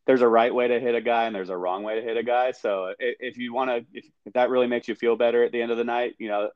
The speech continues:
give him, you know, ninety in the middle of the back.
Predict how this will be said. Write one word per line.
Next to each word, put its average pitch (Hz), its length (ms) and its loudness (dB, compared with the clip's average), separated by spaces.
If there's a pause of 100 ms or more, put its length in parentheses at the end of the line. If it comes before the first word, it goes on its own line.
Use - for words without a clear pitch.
(320)
give 127 140 2
him, 123 220 2
you 117 80 0
know, 113 240 2
ninety 113 540 -2
in 110 100 -4
the 101 240 -4
middle 107 260 -2
of 98 60 -2
the 98 80 -4
back. 92 420 -2